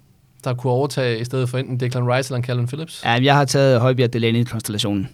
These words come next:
Speaker 1: Du har taget begge to?
Speaker 2: Ja, jeg har taget Højbjerg og Delaney-konstellationen, fordi de er så stærkt sammen, så dem kan jeg ikke skille ad.
Speaker 1: Okay,
Speaker 2: De
Speaker 1: stærkt.
Speaker 2: er, det, det er jo, det er jo et og samme, øh, det er jo en og samme position, han har sagt. Så ud med Phillips og Rice, og så ind med Højbjerg og Delaney.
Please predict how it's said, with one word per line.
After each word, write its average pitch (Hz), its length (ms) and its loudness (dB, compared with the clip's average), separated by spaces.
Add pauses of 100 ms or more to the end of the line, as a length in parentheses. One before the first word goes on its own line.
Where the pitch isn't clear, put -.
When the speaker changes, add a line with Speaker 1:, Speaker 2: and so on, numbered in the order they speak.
(120)
Speaker 1:
Du 147 80 0
har 156 100 6
taget 147 220 2
begge 196 160 0
to? 156 200 0
Speaker 2:
Ja, 127 60 4
jeg 139 120 6
har 139 60 4
taget 131 180 0
Højbjerg 123 360 2
og 113 80 -2
Delaney-konstellationen, 107 840 -2
fordi 110 160 -4
de 110 120 0
er 101 40 0
så 110 100 -2
stærkt 101 260 -2
sammen, 95 220 -2
så 107 80 -8
dem 113 120 0
kan 113 100 0
jeg - 20 0
ikke 113 80 -2
skille 104 220 -4
ad. 87 80 -4 (200)
Speaker 1:
Okay, 196 260 0
Speaker 2:
De 147 60 2
Speaker 1:
stærkt. 143 240 8
Speaker 2:
er, 135 140 6
det, 139 260 4
det 147 120 6
er 147 40 10
jo, 139 120 8
det 127 120 2
er 143 40 6
jo 143 60 8
et 135 120 6
og 139 60 2
samme, 120 540 2
øh, 107 60 -4
det 110 120 -6
er 123 40 -2
jo 120 80 0
en 117 100 0
og 120 80 0
samme 107 240 0
position, 110 400 -6
han 101 140 -2
har 95 80 -2
sagt. 98 240 -2
Så 104 240 -2
ud 151 180 4
med 131 240 4
Phillips 123 400 0
og 110 220 0
Rice, 107 320 -2
og 104 40 -6
så 110 140 -4
ind 107 160 -2
med 101 260 -2
Højbjerg 98 320 -4
og 98 80 -4
Delaney. 101 260 -4